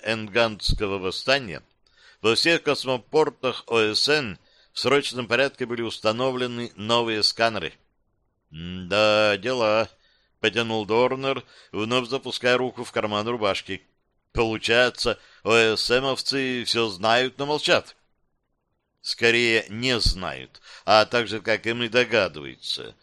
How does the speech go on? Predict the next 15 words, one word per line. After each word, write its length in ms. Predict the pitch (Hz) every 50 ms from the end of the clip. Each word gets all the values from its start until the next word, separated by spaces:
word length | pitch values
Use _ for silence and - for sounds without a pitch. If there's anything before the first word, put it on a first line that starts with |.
| _ _ _ _ _ _
Однако 400 | 107 131 156 202 196 170 160 180
не 100 | 175 165
хотят 380 | - 139 135 - 160 160 151
поднимать 500 | - 123 117 101 104 110 113 123 135 131
паники. 640 | - _ 98 95 92 95 92 95 87 - - 85 - _ _ _ _ _ _ _ _ _ _
Но 240 | 101 120 117 101 -
самое 600 | - 98 101 - 123 120 113 104 95 90 90 85
интересное, 680 | 85 85 - 98 110 127 143 135 - - - 65 52 50 - _ _ _ _ _ _ _
что 180 | - - 110 113
буквально 440 | 110 117 110 120 135 131 123 123
пару 360 | 113 - 127 127 123 120 120 113
месяцев 640 | 113 120 123 117 - - 98 - - 104 98 87 -
назад 640 | 90 101 101 95 - - 147 160 107 - - - _ _ _ _ _ _ _
мы 220 | 98 113 120 117
намекнули 760 | 113 123 135 151 160 143 - 180 214 196 127 110 95 80